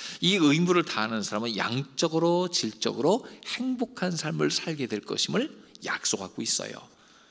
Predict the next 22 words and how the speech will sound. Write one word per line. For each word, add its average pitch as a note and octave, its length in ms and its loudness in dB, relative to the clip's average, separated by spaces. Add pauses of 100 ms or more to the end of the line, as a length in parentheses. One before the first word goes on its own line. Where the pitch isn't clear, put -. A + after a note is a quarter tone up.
(360)
자, A2 100 -4
육 G2+ 120 -4
장 A2 160 2
삼 F3+ 240 -2
절에 C#3 160 2
보면요, G#2+ 420 -2 (180)
두 - 160 -4
가지가 D#3 300 -2
나옵니다. A#2+ 560 -4 (220)
뭘 A#2+ 200 2
얘기하고 A2 360 -4
있습니까? A#2+ 480 -4 (320)
"이로써 C#3+ 300 -2
내가 D3+ 360 2 (280)
잘되고 G#3+ 1080 4
땅에서 F3 520 2 (300)
장수하리라." A#2 1120 -2 (640)
잘 - 260 4
된다는 F3 360 4
것은 C#3+ 180 -6
무엇을 A#2+ 300 0
얘기합니까? A2 500 -2